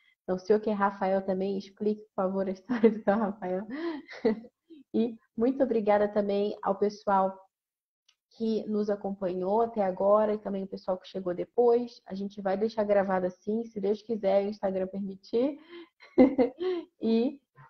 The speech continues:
é, é isso. Muito obrigada. Amanhã a gente vai ter ainda uma outra live, que é a última, encerrando essa Semana da Independência,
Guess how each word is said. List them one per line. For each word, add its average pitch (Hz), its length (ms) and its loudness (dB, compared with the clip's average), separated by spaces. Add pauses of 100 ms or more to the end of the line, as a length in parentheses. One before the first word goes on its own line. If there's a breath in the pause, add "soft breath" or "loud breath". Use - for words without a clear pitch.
é, 196 760 2
é - 40 4
isso. 185 360 -4
Muito 233 220 -2
obrigada. 208 580 0
Amanhã 233 420 -2
a - 20 0
gente 262 220 -6
vai 233 140 0
ter 233 160 -2
ainda 220 480 0
uma 208 180 -2
outra 233 300 -2
live, 226 720 -2
que 214 60 0
é 196 60 2
a 185 60 2
última, 220 460 -2
encerrando 208 600 -4
essa 196 540 -4 (140)
Semana 190 460 -4
da 185 200 -6
Independência, 185 800 -8